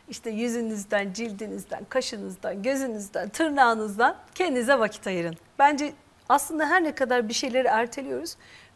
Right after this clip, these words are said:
vücudumuza yatırım yapmıyoruz.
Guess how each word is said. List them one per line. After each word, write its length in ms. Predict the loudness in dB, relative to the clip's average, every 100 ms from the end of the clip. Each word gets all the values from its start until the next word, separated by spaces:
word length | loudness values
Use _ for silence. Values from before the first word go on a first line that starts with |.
| -4
vücudumuza 680 | 0 0 0 -2 2 2 0 -10 _ -4
yatırım 400 | -4 -2 -4 0
yapmıyoruz. 680 | 0 0 -4 -6 -8 -12